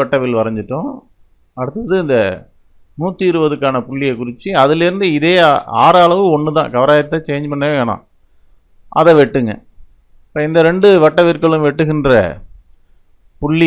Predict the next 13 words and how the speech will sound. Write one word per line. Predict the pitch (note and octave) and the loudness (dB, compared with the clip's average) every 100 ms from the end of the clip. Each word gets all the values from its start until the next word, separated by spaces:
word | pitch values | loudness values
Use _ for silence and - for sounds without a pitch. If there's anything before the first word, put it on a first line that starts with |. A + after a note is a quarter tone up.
| D3 | 2
வந்து | C#3+ F#3+ E4+ C4+ - _ _ _ _ _ _ _ _ _ _ _ _ _ _ _ | 0 -2 -2 -6 -14 _ _ _ _ _ _ _ _ _ _ _ _ _ _ _
பி | F3 F3+ | 0 4
ஆருக்கு | E3+ D#3 D#3 F#3 D#4 - - _ _ _ _ _ _ _ _ - | 4 4 -2 -8 -8 -12 -20 _ _ _ _ _ _ _ _ -4
ஆறிலிருந்து | B2 C#3+ F3 D#3+ D3+ D3+ D#3+ | 2 4 4 2 -2 -2 0
வரையப்படுற | C#3+ C#3+ C#3 C3 D#3 E3+ | 2 2 0 -4 -6 -6
செங்குத்து | D3 D3+ D3+ B2+ | -6 -6 -6 -6
கோணமா | B2+ A#2 B2 | -6 -4 -4
இருக்கும். | G#2 F#2+ F#2+ _ _ - | -4 -8 -18 _ _ -10
அப்ப | B2+ D3 | -2 0
அதை | B2+ C3 | 0 0
இணைச்சு | D#3+ E3+ D3+ | -4 -6 -2
கோடு | D3+ D3 | -2 -2
போட்டிங்கன்னா | C#3 B2 B2+ C3 | -4 -4 -6 -4